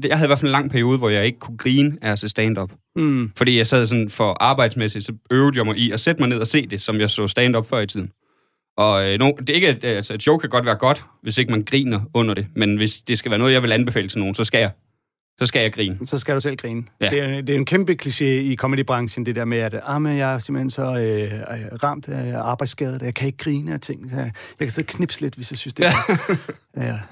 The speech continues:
Speaker 2: det har jeg altid haft. Jeg kan sagtens stadig skraldgrine
Speaker 1: Ja.
Speaker 2: af Brian
Speaker 1: Ja.
Speaker 2: Regan, for eksempel.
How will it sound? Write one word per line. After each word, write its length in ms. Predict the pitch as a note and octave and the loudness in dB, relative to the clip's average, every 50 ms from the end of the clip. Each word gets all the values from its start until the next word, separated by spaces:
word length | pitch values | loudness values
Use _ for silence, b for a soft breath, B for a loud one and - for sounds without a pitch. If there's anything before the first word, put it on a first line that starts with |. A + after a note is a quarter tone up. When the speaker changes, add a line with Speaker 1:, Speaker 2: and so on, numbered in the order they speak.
| _ _ | _ _
Speaker 2:
det 80 | - B2+ | -2 0
har 80 | C3+ | 2
jeg 80 | C3+ B2+ | 0 0
altid 240 | A2+ A2+ - B2+ A#2 | -2 -4 -4 -4 -2
haft. 140 | A#2 A2 A#2 | -2 0 0
Jeg 80 | C3+ | 0
kan 100 | C#3+ D#3+ | 0 0
sagtens 300 | - A2+ A2 G#2 - A2+ | -2 -2 -4 -4 -6 -8
stadig 200 | - B2+ A2+ A2+ | -6 -4 -4 -4
skraldgrine 600 | - - - - - G#2+ A#2+ A#2 A#2+ A2+ G#2+ G#2+ G#2+ | -4 -6 -8 -8 -6 -4 -2 -2 0 0 -2 -4 -6
Speaker 1:
Ja. 60 | A2 - | -8 -6
Speaker 2:
af 80 | A2 | -4
Brian 180 | A#2+ A2+ G#2+ A2 | -2 -2 0 0
Speaker 1:
Ja. 60 | A2+ A2+ A2 | -2 -4 -4
Speaker 2:
Regan, 180 | G#2+ A2+ A2+ A2 - | -6 -6 -10 -8 -8
for 60 | A#2+ | -10
eksempel. 280 | A#2 - - D2 A2 | -10 -10 -12 -14 -14